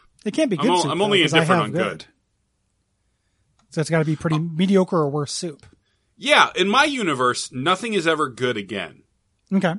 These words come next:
Speaker 2: Uh, and that feels
Speaker 1: But everything is soup. Like, the shower
Speaker 2: <laughs> Yeah.
Speaker 1: makes soup. Faucets make soup. Soda is soup.
Speaker 2: People bleed soup.
Speaker 1: Yep.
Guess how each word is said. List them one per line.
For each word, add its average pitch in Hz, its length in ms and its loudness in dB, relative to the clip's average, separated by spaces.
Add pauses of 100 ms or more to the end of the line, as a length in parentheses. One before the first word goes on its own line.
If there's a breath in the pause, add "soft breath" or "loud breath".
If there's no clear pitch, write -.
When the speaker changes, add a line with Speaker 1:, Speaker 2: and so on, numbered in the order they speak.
Speaker 2:
Uh, 120 340 4
and 147 160 -6
that 277 240 -2
feels 196 840 0 (400 soft breath)
Speaker 1:
But 202 120 2
everything 190 480 2
is 127 140 -6
soup. 156 340 -6 (1200)
Like, 151 100 -2
the 143 60 -6
shower 151 420 2
Speaker 2:
<laughs> - 20 4
Yeah. 127 100 4
Speaker 1:
makes 101 120 0
soup. 156 300 -2 (500 soft breath)
Faucets 151 420 -2
make 151 140 0
soup. 151 400 -4 (360)
Soda 147 260 -2
is 151 160 -2
soup. 160 280 -6 (440)
Speaker 2:
People 139 260 -6
bleed 110 260 -6
soup. 117 320 -8 (320)
Speaker 1:
Yep. 147 200 -4